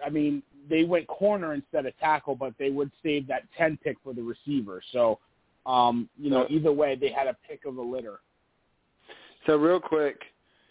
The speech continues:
Speaker 2: uh, just to kind of, 'cause we, we sort of hit on that a little bit and, and almost said verbatim what, what you just summarized right there. I don't know if you heard any of us before you, you got on.
Speaker 1: No, I
Speaker 2: But
Speaker 1: didn't.
Speaker 2: with the Texans, with the Texans making that reach for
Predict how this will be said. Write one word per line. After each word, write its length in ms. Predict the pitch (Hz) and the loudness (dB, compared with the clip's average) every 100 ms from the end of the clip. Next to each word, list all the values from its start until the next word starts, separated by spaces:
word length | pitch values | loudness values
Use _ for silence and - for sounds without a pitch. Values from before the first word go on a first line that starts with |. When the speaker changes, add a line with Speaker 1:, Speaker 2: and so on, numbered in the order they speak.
| _ | _
Speaker 2:
uh, 280 | - 143 135 | -4 0 0
just 240 | 127 151 - | 0 -4 -4
to 80 | |
kind 260 | 147 160 147 | -4 -2 -2
of, 260 | 135 120 123 | -2 -6 -4
'cause 160 | 147 139 135 | -4 -2 -2
we, 220 | 151 160 | -2 -2
we 160 | 156 151 | -4 -2
sort 180 | 175 | 0
of 80 | 151 | 0
hit 120 | 175 | 0
on 100 | 180 165 | -2 0
that 140 | 165 | 0
a 60 | 151 | 0
little 200 | 170 156 | 0 0
bit 180 | 180 | -2
and, 120 | 143 131 | -2 -4
and 160 | 147 | -4
almost 300 | 170 180 156 | -2 -2 -2
said 220 | 170 156 135 | 0 0 2
verbatim 480 | 156 147 170 151 | 0 2 0 0
what, 240 | 151 143 - _ - - - - | -2 -4 -6 _ -20 -20 -20 -4
what 180 | 156 | -2
you 160 | 160 180 | 0 -2
just 220 | 160 175 - | 0 -2 -2
summarized 560 | 175 170 156 143 131 135 | 0 2 4 4 0 0
right 240 | 139 123 | 0 0
there. 220 | 147 135 | 0 2
I 60 | 139 | 2
don't 100 | 139 | 2
know 120 | 139 | 0
if 140 | 131 139 | -2 -4
you 100 | 127 | -2
heard 240 | 151 147 | 0 2
any 180 | 143 139 | 2 0
of 120 | 131 | -4
us 80 | 127 - | -8 -12
before 340 | 123 147 139 | -2 2 2
you, 280 | 135 131 123 - - - - _ | 2 0 -2 -8 -20 -20 -20 _
you 140 | 143 143 | 0 2
got 220 | 147 131 | 2 2
on. 340 | 147 143 113 | 0 0 -2
Speaker 1:
No, 160 | 143 147 | 2 6
I 120 | 139 | 6
Speaker 2:
But 80 | 147 | 6
Speaker 1:
didn't. 100 | 139 | 6
Speaker 2:
with 180 | 170 160 | 4 2
the 80 | 165 | 0
Texans, 480 | 175 175 165 160 147 117 | 0 0 2 -2 -2 -2
with 160 | 160 170 | 0 2
the 100 | 175 - | 0 0
Texans 480 | 190 175 175 160 139 | 0 2 0 -2 -2
making 340 | 160 151 147 147 | -2 0 0 2
that 220 | 139 127 | 0 0
reach 240 | 151 147 - | -2 -2 -4
for 100 | 135 | -4